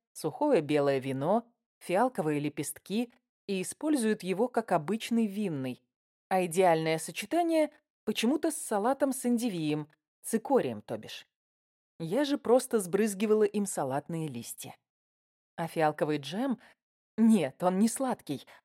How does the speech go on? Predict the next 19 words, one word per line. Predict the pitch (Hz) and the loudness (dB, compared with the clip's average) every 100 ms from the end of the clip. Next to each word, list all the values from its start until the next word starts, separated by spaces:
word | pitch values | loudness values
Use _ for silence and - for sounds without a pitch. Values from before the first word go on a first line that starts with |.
| _ | _
Он | 190 185 | -4 -4
из | 180 | -4
серии | - 220 214 208 | -4 -2 0 2
лукового | 180 220 226 214 202 | 2 0 0 0 2
мармелада | 196 185 175 170 180 190 | 0 -2 -2 0 0 0
из | 190 - | -2 -4
Тосканы. | 208 - 156 117 104 _ _ _ _ _ _ _ _ - | -8 -8 -8 -8 -12 _ _ _ _ _ _ _ _ -6
И | 208 | -2
подходит | 214 - 330 302 202 | -2 -2 0 2 2
для | 226 | 2
мяса, | 254 165 160 - 226 | 2 2 0 -2 -8
для | 190 180 | -4 -4
придания | 170 175 175 208 214 180 | -2 0 2 2 0 -2
оттенка | - - 202 208 180 | -4 -2 -2 0 -4
вкусу | - - 220 - | -6 -8 -8 -6
мяса | 185 190 202 190 | -2 -2 -2 -4
на | 175 | -4
гриле, | 175 160 139 139 | -4 -4 -4 -4
например. | 143 156 143 135 135 | -6 -6 -6 -4 -4